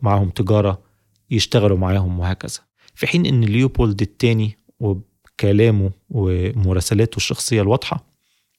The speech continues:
الراجل كان عاوز الكونغو تبقى مستعمرة كاملة تبع بلجيكا. الموضوع اتعرض على البرلمان البلجيكي، وطبعا الحكومة رفضت إن هي، إن هي تتولى الصرف على طموحات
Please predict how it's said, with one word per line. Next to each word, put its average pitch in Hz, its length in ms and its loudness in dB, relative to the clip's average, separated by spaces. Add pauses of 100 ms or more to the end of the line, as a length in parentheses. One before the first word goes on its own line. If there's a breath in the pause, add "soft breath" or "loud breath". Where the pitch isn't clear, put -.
(120)
الراجل 143 320 4
كان 107 160 0
عاوز 113 420 2 (180)
الكونغو 113 460 0
تبقى 107 540 -4
مستعمرة 101 680 -2 (120)
كاملة 92 340 -2 (280)
تبع 107 360 2 (460)
بلجيكا. - 400 -4 (320)
الموضوع 110 500 0
اتعرض 92 460 -2
على 95 320 -2 (580)
البرلمان 101 440 0
البلجيكي، 101 460 -2
وطبعا 101 460 -2
الحكومة 101 400 -4
رفضت 98 440 -4
إن 95 140 -2
هي، 104 340 0 (320)
إن 127 100 0
هي 131 140 0
تتولى 113 420 2
الصرف 117 560 -2
على 98 360 -2 (300)
طموحات 110 680 0